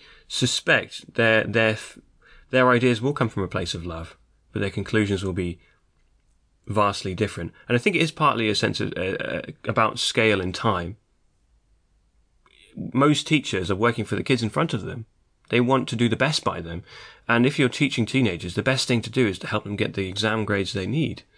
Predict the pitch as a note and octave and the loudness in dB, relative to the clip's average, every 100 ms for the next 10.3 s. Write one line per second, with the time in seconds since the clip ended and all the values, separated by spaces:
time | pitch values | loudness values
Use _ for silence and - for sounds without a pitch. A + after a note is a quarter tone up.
0 | - B2+ - - A#2+ A2+ A#2 A2 B2 A2+ | -4 -4 -4 -2 0 2 0 -2 0 0
1 | A2+ B2 G2+ G#2 D3 F2 - _ _ - | 0 -4 -4 0 0 -2 -10 _ _ -20
2 | - - - _ - A#2+ - - - B2 | -20 -20 -20 _ -2 -2 -2 -10 -4 0
3 | C#3+ C3 A2 G2+ B2+ B2+ F#2+ F2+ G2+ G#2 | 2 0 0 0 0 0 -2 -2 -4 -2
4 | G#2+ G2+ - G#2 F#2 G#2+ G2 - - F#2+ | -4 -6 -6 -8 -2 0 0 -6 -6 -2
5 | A#2 G#2+ G2 F2 - - - - - A2+ | 0 0 -2 -4 -8 -10 -14 -20 -6 -2
6 | G#2+ G2 G2 G#2+ G#2 F#2+ G2 F#2+ G2 F#2+ | -2 -2 -2 0 0 -2 -2 -4 -4 -6
7 | F2 A2+ F#2+ E2+ A2 - - - _ _ | -4 -2 -2 -4 -10 -18 -20 -20 _ _
8 | A2 A2 G2 - _ _ _ - A#2+ B2 | 2 2 2 -4 _ _ _ 2 4 4
9 | A#2 G#2+ G2+ A2 A2+ G#2 - A2+ G2+ F#2+ | 2 2 0 2 4 2 0 0 0 -2
10 | F2 F2+ | -4 -8